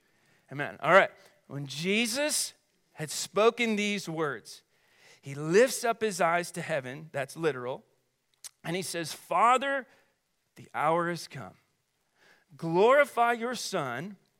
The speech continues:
that the Son may glorify you. Since you have given him," that's the Son, Jesus, "authority over all flesh to give eternal life." There's the key word there,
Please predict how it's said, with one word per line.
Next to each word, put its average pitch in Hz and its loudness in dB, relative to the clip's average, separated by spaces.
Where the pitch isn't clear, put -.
that 170 -2
the 175 0
Son 233 2
may 202 4
glorify 165 -2
you. 147 -10
Since 156 -8
you 220 -2
have 277 4
given 214 -2
him," 165 -4
that's 147 -2
the 196 -6
Son, 165 -6
Jesus, 147 -10
"authority 208 -2
over 139 -8
all 202 4
flesh 185 -4
to 170 -6
give 160 -4
eternal 240 0
life." 175 2
There's 147 -10
the 143 -14
key 214 -8
word 208 2
there, 120 -4